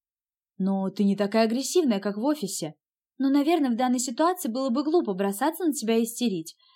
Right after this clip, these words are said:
Ты снова оплачиваешь мои счета. Это безумие". Я покачала головой, невольно улыбнувшись.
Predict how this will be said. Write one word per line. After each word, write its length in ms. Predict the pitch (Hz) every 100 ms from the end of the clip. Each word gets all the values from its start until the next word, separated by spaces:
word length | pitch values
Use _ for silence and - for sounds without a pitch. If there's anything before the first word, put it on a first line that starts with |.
| _ -
Ты 100 | 294
снова 280 | 403 359
оплачиваешь 500 | 240 240 233 226 214
мои 140 | 220 214
счета. 400 | 208 214 180 165 _ _ -
Это 200 | 226 220
безумие". 600 | 214 180 180 175 165 170 _ _ _ _ -
Я 260 | 214 285
покачала 520 | 349 330 208 226 226
головой, 440 | 208 196 190 175 170
невольно 440 | 170 170 262 254
улыбнувшись. 680 | 208 185 170 156 - 165 -